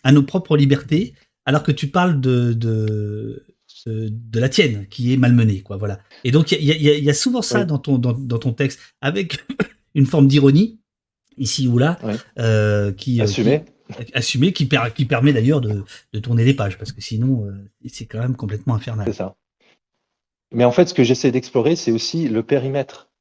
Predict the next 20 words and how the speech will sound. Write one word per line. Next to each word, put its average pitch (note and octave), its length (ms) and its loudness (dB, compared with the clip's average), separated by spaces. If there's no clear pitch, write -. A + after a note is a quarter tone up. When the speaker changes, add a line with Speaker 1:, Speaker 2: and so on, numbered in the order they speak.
Speaker 2:
le, G2+ 180 -8
le G#2+ 180 -8
périmètre C#3 520 -4
que - 120 -8
l'on A2+ 180 -4
assigne A#2+ 380 -6
à G2 140 -2
tout G#2 180 -18
un G2+ 80 -8
chacun. - 340 -8
Speaker 1:
Oui. A2 180 -6
Speaker 2:
Parce - 140 -8
qu'en A2+ 140 -4
fait, D#3+ 260 0
euh, G#2+ 560 4
ce - 160 -8
périmètre-là, B2 640 0
tout, D3+ 180 -4
enfin, A2 240 -6
euh, G2 200 -8